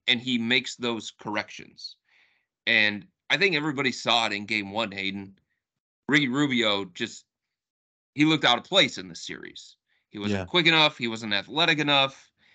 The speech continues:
Speaker 1: He was a step or two slow. Um, the game seemed like it was still moving too fast for him. And then Dean Wade looked completely out of place on the court in a playoff series,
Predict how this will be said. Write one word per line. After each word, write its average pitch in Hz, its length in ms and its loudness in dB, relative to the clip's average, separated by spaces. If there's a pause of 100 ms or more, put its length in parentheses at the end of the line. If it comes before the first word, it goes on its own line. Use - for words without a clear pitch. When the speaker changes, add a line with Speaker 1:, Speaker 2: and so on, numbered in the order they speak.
(120)
Speaker 1:
He 120 100 -2
was 101 140 -4
a 90 60 -12
step - 320 -2
or 110 80 -8
two 110 220 -6
slow. 156 800 0 (420)
Um, 90 680 -8
the 117 100 -2
game 131 300 2
seemed 151 380 2
like 123 220 2
it 92 60 -4
was 113 120 -10
still 175 580 0
moving 139 380 0
too 120 180 0
fast 165 540 2
for 170 240 -2
him. 160 400 0 (960)
And 156 100 2
then 135 160 4
Dean 147 300 0
Wade 131 420 2 (120)
looked - 280 -8 (160)
completely 117 600 -6
out 76 140 -10
of - 120 -20
place - 500 -14
on 104 160 -2
the 101 60 -8
court 90 420 -10
in 110 120 -4
a 95 40 -8
playoff 87 440 -6
series, - 520 -12